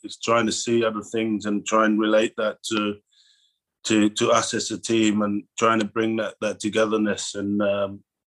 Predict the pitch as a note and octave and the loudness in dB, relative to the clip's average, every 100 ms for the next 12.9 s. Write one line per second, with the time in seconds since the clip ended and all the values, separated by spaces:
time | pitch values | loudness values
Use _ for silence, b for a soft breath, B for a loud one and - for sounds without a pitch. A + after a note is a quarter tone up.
0 | - - A2 A#2 A#2 A2 A#2+ A2+ G#2+ G#2 | -12 -2 0 0 -2 -2 -2 0 -2 -2
1 | G#2 _ _ _ _ _ - F2+ - A2 | -6 _ _ _ _ _ -10 -6 0 2
2 | G#2 F#2+ G2+ G2+ G2 A2 A2 G2 - - | 2 2 0 0 -4 -2 -2 -2 -6 -14
3 | _ _ _ _ _ _ - G#2 G#2 G2 | _ _ _ _ _ _ -6 -2 -2 -2
4 | G2 F#2 F#2+ G2+ F#2+ F#2 F#2 F#2 _ A2 | -4 -6 -4 -2 0 0 -2 -6 _ 0
5 | G#2 G2+ - G#2+ F#2+ - - G#2 A2+ G2+ | 2 0 0 2 2 0 -6 -2 0 -2
6 | A2 F#2+ - G#2 G2 G2 G2+ F#2+ F#2+ - | -2 -6 -4 -2 -2 -2 -4 -6 -8 -8
7 | G2 G2 F#2+ F#2 F#2+ G2+ G#2 F#2+ G#2 G2+ | -8 -4 -4 -6 -2 2 2 2 2 2
8 | G2 G2+ F#2+ F2 _ _ _ _ _ A2 | 0 2 0 -4 _ _ _ _ _ -12
9 | G2+ A#2+ A#2+ A#2 A#2 G2+ - _ A2 A2+ | -4 0 0 0 -4 -6 -14 _ -4 -2
10 | A2 G#2+ G#2 G2 _ _ - - C3 A#2 | 0 -2 -4 -6 _ _ -2 4 4 4
11 | A2 A2 G#2 G#2+ A2 G#2+ G2 G2 G#2 A2 | 0 -2 -2 -2 -2 -2 -4 -4 -4 -2
12 | G#2+ A2 G#2+ G2 A2 A2 G#2+ G#2 | 0 -2 -2 -2 0 0 0 -2